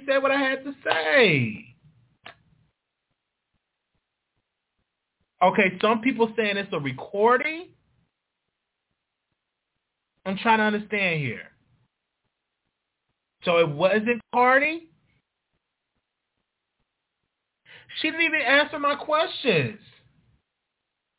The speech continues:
I'm kinda shocked 'cause I'm like, "Why would she come on the show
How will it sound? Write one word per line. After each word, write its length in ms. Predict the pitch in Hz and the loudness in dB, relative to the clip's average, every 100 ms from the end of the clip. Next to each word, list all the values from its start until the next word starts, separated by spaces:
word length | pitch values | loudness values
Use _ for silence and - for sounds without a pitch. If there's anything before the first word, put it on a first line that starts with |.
| _ _ _ _ _ - | _ _ _ _ _ -6
I'm 160 | 254 311 | -6 -2
kinda 260 | 311 285 - | 0 2 2
shocked 220 | 294 302 | 2 0
'cause 100 | 302 | 2
I'm 140 | 285 294 | 0 2
like, 180 | 285 214 | 2 2
"Why 160 | 220 277 | 2 2
would 120 | 302 | 0
she 140 | - 285 | -4 -6
come 220 | 285 269 | -6 -2
on 160 | 269 254 | -2 -2
the 100 | 247 | -4
show 680 | - 269 294 294 277 277 | -4 0 4 4 4 -2